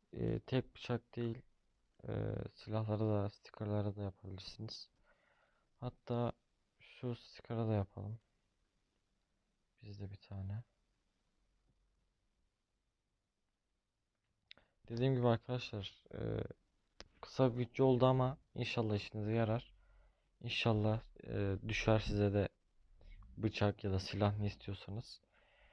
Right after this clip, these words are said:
E, bir önceki videolarımda, e, Discord sunucuma gelebilirsiniz. Videonun sonuna geldik arkadaşlar.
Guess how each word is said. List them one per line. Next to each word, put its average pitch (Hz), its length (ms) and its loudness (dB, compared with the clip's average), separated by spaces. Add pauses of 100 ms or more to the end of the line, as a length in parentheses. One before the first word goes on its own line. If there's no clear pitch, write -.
(460)
E, 107 300 0
bir 123 80 2
önceki 120 380 2
videolarımda, 110 560 0 (340)
e, 101 360 2
Discord - 360 -4
sunucuma 98 380 -4
gelebilirsiniz. 110 800 0 (1000)
Videonun 107 400 0
sonuna 113 360 0
geldik 117 360 4
arkadaşlar. 110 580 -6